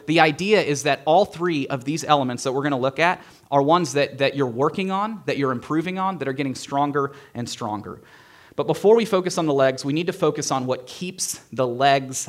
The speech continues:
attached to the table. What, what's the, at the heart of all three of these factors, the glue that holds them in? And it goes right back to what we talked about last week,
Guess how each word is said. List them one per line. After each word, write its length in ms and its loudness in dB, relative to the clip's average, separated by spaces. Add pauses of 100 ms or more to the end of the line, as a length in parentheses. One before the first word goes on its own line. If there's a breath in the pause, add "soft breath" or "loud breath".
(100)
attached 760 -4
to 80 -6
the 100 -4
table. 360 -4
What, 220 0
what's 240 0
the, 180 -2
at 160 2
the 100 4
heart 400 2
of 120 -4
all 260 0
three 480 -6 (400 loud breath)
of 300 4
these 420 -6 (160 soft breath)
factors, 640 -2
the 120 -8
glue 260 0
that 100 0
holds 240 -2
them 160 -6
in? 200 -6 (420 soft breath)
And 100 -2
it 40 -4
goes 260 2
right 360 2
back 200 2
to 80 -6
what 40 -2
we 60 -6
talked 220 -6
about 200 0
last 240 -10
week, 240 -18